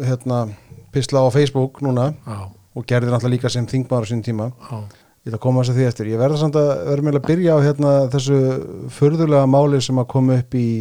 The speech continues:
Speaker 1: hvað, í gær, fyrradag. Hérna, kemur í ljós að þú hafir átt fund með einhverjum ónafngreindum embættismönnum frá Namibíu.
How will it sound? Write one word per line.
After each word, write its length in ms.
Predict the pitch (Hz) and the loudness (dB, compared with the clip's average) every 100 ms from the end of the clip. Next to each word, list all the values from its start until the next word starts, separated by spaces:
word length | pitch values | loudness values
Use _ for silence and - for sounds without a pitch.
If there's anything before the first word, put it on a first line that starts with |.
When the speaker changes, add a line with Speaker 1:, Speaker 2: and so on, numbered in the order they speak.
| 107 104 110 | -6 -12 -14
Speaker 1:
hvað, 260 | - 110 101 90 - 127 | -6 -4 -4 -6 -14 -16
í 180 | 117 - - | -16 -14 -4
gær, 360 | 123 117 104 | -2 -2 -4
fyrradag. 560 | - 120 117 107 95 - _ 170 | -8 -6 -4 -4 -8 -12 _ -18
Hérna, 440 | 113 110 - 110 101 92 - - 117 - _ - - | -14 -14 -10 -8 -8 -12 -18 -18 -16 -18 _ -18 -4
kemur 320 | 147 165 147 | 0 2 2
í 20 | |
ljós 300 | 143 151 151 | 2 2 0
að 80 | 127 | -2
þú 100 | 139 | 0
hafir 220 | 143 131 123 | 2 2 0
átt 160 | 120 | -4
fund 300 | 135 143 147 | -4 -4 -4
með 300 | 139 127 113 - - | -4 -2 -2 -8 -12
einhverjum 520 | 127 - 123 113 101 107 _ - | -10 -4 -2 -2 -6 -14 _ -20
ónafngreindum 920 | - 135 127 123 - - 127 - 117 113 | -8 -4 -2 -2 -4 -2 -2 0 -2 0
embættismönnum 760 | 127 127 131 - 123 120 107 92 | -2 0 -2 -2 -2 -2 -4 -4
frá 100 | 113 | -2
Namibíu. 500 | 113 131 131 156 | 0 0 0 -2